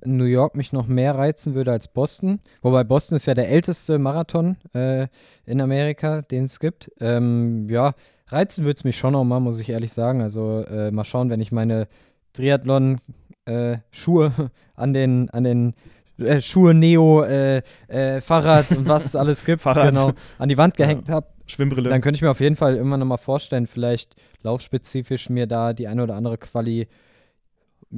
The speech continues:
Speaker 1: probieren zu holen. Mal schauen. Äh, also ich hätte auf jeden Fall Lust drauf. Äh, ja, ist natürlich auch immer alles mit einem großen finanziellen Aufwand verbunden, aber
Speaker 2: Das
Speaker 1: wenn man das
Speaker 2: stimmt, ja.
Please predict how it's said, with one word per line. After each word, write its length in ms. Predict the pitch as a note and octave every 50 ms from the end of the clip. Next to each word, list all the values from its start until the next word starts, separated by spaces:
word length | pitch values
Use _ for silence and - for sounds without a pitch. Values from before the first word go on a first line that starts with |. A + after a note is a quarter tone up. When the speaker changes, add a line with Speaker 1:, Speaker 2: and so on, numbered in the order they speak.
| A2 G#2+ -
Speaker 1:
probieren 500 | - - C3 A#2+ D3 D#3+ F3 F#3 F#3+ F#3
zu 220 | - - D3 C3+ B2+
holen. 300 | D3 F3+ G3+ A3+ A#3 - _ -
Mal 140 | A#2+ A#2
schauen. 360 | - - C#3+ D3 E3+ F3+ E3+ - _
Äh, 60 | - B2+ C3 B2+ B2 -
also 200 | - C3 B2 C3+
ich 80 | B2
hätte 120 | D#3+ E3 D#3+
auf 100 | C#3 -
jeden 120 | D#3 D3+
Fall 160 | - D3 B2+
Lust 240 | C3+ E3 - - -
drauf. 280 | A2+ A2 A2 - - -
Äh, 360 | - G#2 G#2+ G#2+ G#2+ G#2+ G#2+ - _ _ - - - _ _ _ -
ja, 180 | A2 A2+ A#2+ B2 B2
ist 120 | - -
natürlich 340 | A#2+ A2+ - - A#2+ - B2
auch 80 | A#2 G2+
immer 180 | G#2+ A#2 A#2 G2+
alles 240 | G#2+ A#2+ - -
mit 120 | C3 B2 G#2
einem 100 | A2 A2
großen 340 | - - B2+ C3 - C3 A#2
finanziellen 480 | - B2+ B2 A2+ A2+ - B2+ A2+ A2
Aufwand 340 | G2 A2+ B2 - B2 A#2+ A#2+
verbunden, 520 | - B2+ A2+ B2 C3 D3 D3+ D3 C#3+ B2+
aber 500 | A2+ E2 G#2 A2 A2+ A2+ A2+ A2 A2 G#2 - - - - - - - - - - _
Speaker 2:
Das 140 | - A#2 A2+
Speaker 1:
wenn 60 | A#2+
man 80 | A#2+ A#2
das 100 | A#2 A#2
Speaker 2:
stimmt, 40 |
ja. 60 | -